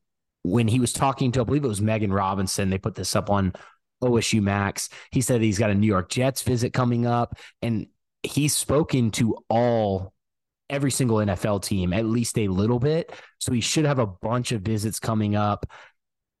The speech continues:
Kid, I, I still think, I'm still gonna go, I think Jason Taylor is going to get drafted. I, I'm, I don't think it's gonna be an early round by any means. I think it might be a day three type of thing, but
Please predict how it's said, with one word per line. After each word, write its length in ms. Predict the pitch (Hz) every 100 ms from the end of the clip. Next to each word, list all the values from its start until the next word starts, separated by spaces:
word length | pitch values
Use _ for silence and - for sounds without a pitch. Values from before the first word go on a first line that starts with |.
| _
Kid, 160 | 170 156
I, 120 | - 143
I 120 | -
still 340 | 147 - 190 208
think, 540 | - 151 160 - - _ _ 123
I'm 80 |
still 180 | 131 202
gonna 140 | 208 131
go, 100 | -
I 140 | 120
think 160 | 202 117
Jason 240 | 123 107
Taylor 380 | 92 113 98 85
is 140 | - 95
going 220 | 113 107
to 80 | 87
get 120 | 90
drafted. 460 | - 87 85 - 85
I, 220 | 90 87
I'm, 160 | 139
I 120 | 135 139
don't 140 | 156
think 140 | 147
it's 100 | 127
gonna 160 | - 123
be 140 | 110
an 120 | 95 82
early 320 | 123 135 117
round 400 | 92 92 92 101
by 140 | 95 104
any 120 | 98
means. 300 | 95 101 107
I 80 | 107
think 180 | 123 113
it 60 |
might 220 | 95 104
be 120 | 98 110
a 40 |
day 220 | 98 104
three 520 | 104 107 98 95 107 - - - _
type 240 | 143 127 -
of 80 |
thing, 340 | - 120 113 113
but 280 | 113 107